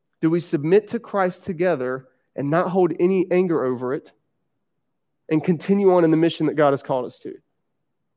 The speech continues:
That's unity. Here's another one. Say we get together to vote on an, an important decision as a church at, at a business meeting. And say, uh, half of the church wants to move forward with this decision, and the other half feels,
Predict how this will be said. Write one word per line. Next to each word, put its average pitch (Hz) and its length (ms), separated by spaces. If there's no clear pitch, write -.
That's 180 280
unity. 165 480
Here's 208 180
another 196 280
one. 139 120
Say 220 220
we 247 100
get 220 160
together 175 380
to 156 160
vote 165 480
on 147 280
an, 147 260
an 147 60
important 143 360
decision 151 400
as 139 120
a 123 60
church 139 400
at, 131 140
at 143 120
a 143 40
business 135 400
meeting. 135 340
And 147 180
say, 185 480
uh, 143 540
half 220 320
of 196 120
the 175 100
church 160 420
wants 160 320
to 170 80
move 147 200
forward 170 560
with 147 200
this 143 180
decision, 131 680
and 147 160
the 156 120
other 240 240
half 165 280
feels, 170 420